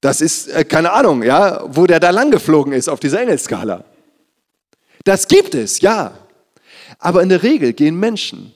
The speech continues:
viele, viele einzelne kleine Schritte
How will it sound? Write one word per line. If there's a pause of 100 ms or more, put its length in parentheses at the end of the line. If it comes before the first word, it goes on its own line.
(200)
viele,
viele
einzelne
kleine
Schritte